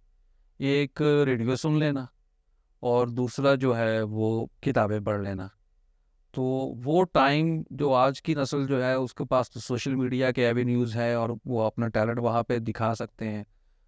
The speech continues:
तो हमारे पास यही था कि या हम किताबें पढ़ते रहते थे या रेडियो सुनते रहते थे या फिर दोस्तों के साथ मिलकर आवारागर्दी करते रहते थे।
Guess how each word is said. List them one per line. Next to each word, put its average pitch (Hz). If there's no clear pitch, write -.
तो 151
हमारे 170
पास 190
यही 143
था 147
कि 143
या 143
हम 147
किताबें 127
पढ़ते 151
रहते 147
थे 139
या 139
रेडियो 110
सुनते 135
रहते 135
थे 117
या 160
फिर 156
दोस्तों 139
के 131
साथ 123
मिलकर 117
आवारागर्दी 107
करते 107
रहते 101
थे। 98